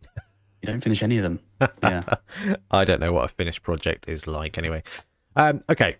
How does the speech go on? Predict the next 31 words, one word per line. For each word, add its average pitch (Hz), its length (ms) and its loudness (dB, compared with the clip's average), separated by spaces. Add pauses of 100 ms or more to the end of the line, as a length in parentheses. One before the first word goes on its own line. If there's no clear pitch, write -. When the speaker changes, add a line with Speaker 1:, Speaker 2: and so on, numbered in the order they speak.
(120)
Speaker 2:
so 165 400 4
the 143 100 2
next 214 180 2
thing 165 120 6
I - 20 6
wanted 104 180 4
to 104 100 4
ask 92 160 0
you 98 60 0
about 98 180 2
is: - 60 -6
Did 208 180 2
you 233 80 4
see 95 480 2 (560)
the 143 180 4
kind 208 300 2
of, 220 100 -2
that - 200 2
Games 214 220 2
Workshop 160 280 4
have 131 100 4
actually 135 200 -2
dropped 110 440 0
two 170 320 2
Blood 135 320 2
Bowl 85 200 4
articles 95 640 0 (140)
on 113 320 4
the 107 80 2
community 104 640 2
page - 440 -6